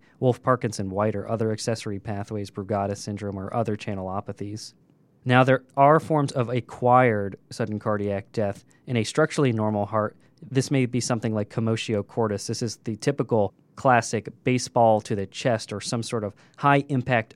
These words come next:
object to the chest that hits your R on T j-, just the right time. There may also be things like acquired long Q T syndromes if you have athletes that are on certain medications, but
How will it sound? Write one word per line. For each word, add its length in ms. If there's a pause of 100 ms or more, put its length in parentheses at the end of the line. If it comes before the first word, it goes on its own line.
object 440
to 100
the 220
chest 320
that 140
hits 300 (240)
your 220
R 260
on 180
T 420
j-, 260
just 260
the 80
right 280
time. 500
There 100
may 160
also 280
be 120
things 240
like 180
acquired 500
long 200
Q 160
T 160
syndromes 500
if 140
you 120
have 260
athletes 380
that 100
are 100
on 120
certain 280
medications, 800
but 220